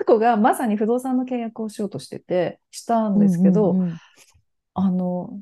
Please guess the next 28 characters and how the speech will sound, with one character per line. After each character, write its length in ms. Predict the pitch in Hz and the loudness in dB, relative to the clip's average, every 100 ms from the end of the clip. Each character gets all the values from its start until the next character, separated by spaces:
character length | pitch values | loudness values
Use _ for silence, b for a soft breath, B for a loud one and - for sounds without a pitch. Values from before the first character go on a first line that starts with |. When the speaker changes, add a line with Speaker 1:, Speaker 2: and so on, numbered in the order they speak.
| - | -4
Speaker 1:
な 180 | 233 254 | 2 4
ん 60 | |
か 100 | 233 | 4
ね、 280 | 170 147 - | 0 -2 -6
ち 80 | - | -4
ゃ 80 | 226 | -2
ん 60 | 214 | 0
と 100 | 208 | -2
扱 240 | - 202 | -4 -6
っ 60 | - | -6
て 100 | 196 | -4
く 80 | |
れ 80 | 202 | -2
た 100 | 220 | -2
っ 40 | 349 | -2
て 140 | 311 | -4
言 80 | 262 | -6
っ 20 | |
て 100 | 285 | -6
ま 160 | 247 262 | -8 -8
し 80 | |
た。 140 | - 170 | -8 -4
ど 140 | 214 | -4
う 40 | 214 | -4
し 140 | - | -6
て？ 180 | 143 143 | -6 -4
怖 320 | 202 196 202 | -2 0 2
い？ 320 | 147 165 - | 6 4 2